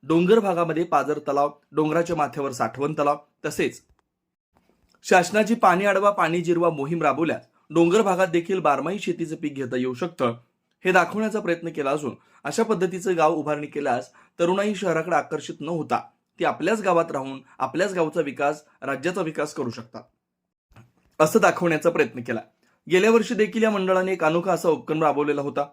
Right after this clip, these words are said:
आणि त्याची दखल तेज मराठी मार्फत घेण्यात आलेली होती. यावर्षी उभारण्यात आलेला हा देखावा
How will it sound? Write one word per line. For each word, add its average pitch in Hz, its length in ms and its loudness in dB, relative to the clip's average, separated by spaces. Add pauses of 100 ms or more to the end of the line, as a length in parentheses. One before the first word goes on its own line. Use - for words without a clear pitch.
(140)
आणि 135 140 -10
त्याची 143 220 -2
दखल 143 320 -2
तेज 214 440 -2
मराठी 180 380 0
मार्फत 160 320 0 (120)
घेण्यात 135 300 -6
आलेली 120 220 -2
होती. 107 260 -10 (800)
यावर्षी 196 420 4
उभारण्यात 226 400 4
आलेला 196 220 4
हा 190 80 4
देखावा 170 500 2